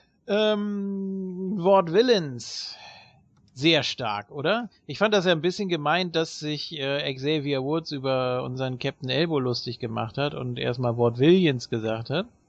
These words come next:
Ich dachte, die heißen so. Ja.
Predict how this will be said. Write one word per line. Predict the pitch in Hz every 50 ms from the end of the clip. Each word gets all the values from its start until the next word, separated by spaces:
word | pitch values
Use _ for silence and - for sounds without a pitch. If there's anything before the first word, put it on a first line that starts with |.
| _ _ _ _ _ _ _ _ _ _ _ _ _ _ _ _ _
Ich | - 254 - -
dachte, | 214 190 - - - 208
die | 156 156 151
heißen | 160 180 220 - - 262 202
so. | 180 170 156 143 131 127 123 _ _ _ _ _ _ _ _ _ _ _ _ _ _ _ _ _ _ _ _ _ _ _ _ _ _ _
Ja. | 139 135 120 113 107 104